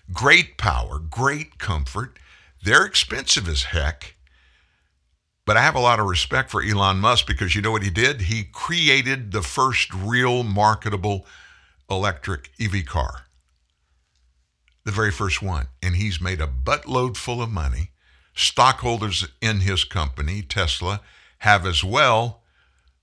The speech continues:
And we, the people of the United States, are a big part of it. Do you know that very early on, every Tesla that sold had taxpayer grant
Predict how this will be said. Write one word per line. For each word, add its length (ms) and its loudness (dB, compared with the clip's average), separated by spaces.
And 160 0
we, 140 -4
the 140 -4
people 320 -8
of 60 -4
the 60 0
United 440 -2
States, 440 -2
are 140 2
a 60 -2
big 260 -8
part 200 -2
of 120 -4
it. 100 -4
Do 80 0
you 180 -6
know 500 0
that 400 2
very 400 4
early 360 0
on, 480 0
every 460 2
Tesla 640 -2
that 240 -4
sold 760 -2
had 440 4
taxpayer 800 0
grant 580 0